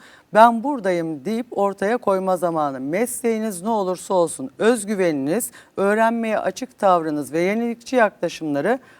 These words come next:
aslanları mesleki konularda bambaşka noktalara taşıyacak. Bu döngünün içerisinde ailevi konulara dikkat etmeli. Ailevi sorunlarda bir şeyleri düzelteceğim diye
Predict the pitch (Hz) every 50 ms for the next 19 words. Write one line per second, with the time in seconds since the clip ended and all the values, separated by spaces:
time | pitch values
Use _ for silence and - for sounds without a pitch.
0 | - _ - 214 233 262 254 - - 214 196 180 170 160 147 147 143 147 170 202
1 | 190 - - 233 226 - 294 302 285 - 220 190 175 160 147 151 143 135 131 135
2 | 147 196 233 254 - _ _ _ _ - 180 240 285 294 269 214 196 190 180 -
3 | - - 208 220 254 262 _ _ _ _ _ _ _ - 190 190 185 - - 185
4 | 175 175 170 170 170 - 165 147 160 160 151 139 127 135 135 127 - - - -
5 | - - - 202 247 262 240 277 269 269 262 240 233 220 202 196 202 220 - -
6 | 233 208 196 185 175 180 - 165 165 180 233 233 214 196 190 190 196 208 220 226
7 | 240 - - 202 190 180 170 165 160 156 151 143 156 - - 214 214 - 226 220
8 | _ - 226 220 208 214 220 220 - - - - - - - 190 196 202 214 220
9 | 247 254 277 302 294 - - 220 202 190 180 175 165 160 151 147 139 135 147 160
10 | 165 220 - - 262 254 226 220 208 196 170 135 147 147 147 196 190 190 196 190
11 | - 170 151 214 247 302 285 220 151 139 135 139 185 240